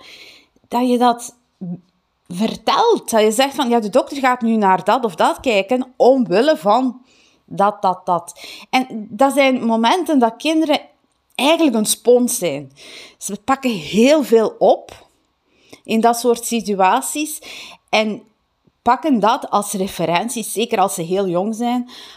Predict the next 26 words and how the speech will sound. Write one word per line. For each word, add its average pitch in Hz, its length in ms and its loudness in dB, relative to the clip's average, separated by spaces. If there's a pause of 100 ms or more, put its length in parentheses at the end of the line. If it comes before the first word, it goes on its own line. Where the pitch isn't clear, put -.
als 233 180 0
een 233 80 -2
soort 220 240 2
referentie 214 800 -2
voor 185 180 -2
de 170 80 -4
rest 185 340 -4
van 185 180 -4
hun 160 160 -10
leven. 156 280 -12
Wat 202 140 -2
ze 208 120 -4
gezien 226 400 0
hebben 196 280 0
bij 170 120 -4
mama 180 340 -4
en 160 220 -12
papa. 156 380 -8 (640)
En 240 360 0 (920)
het 202 160 0
is 247 120 2
dan 262 180 2
ook 233 140 -4
heel 220 340 2
belangrijk 190 1000 -2 (840)
dat, 190 520 -4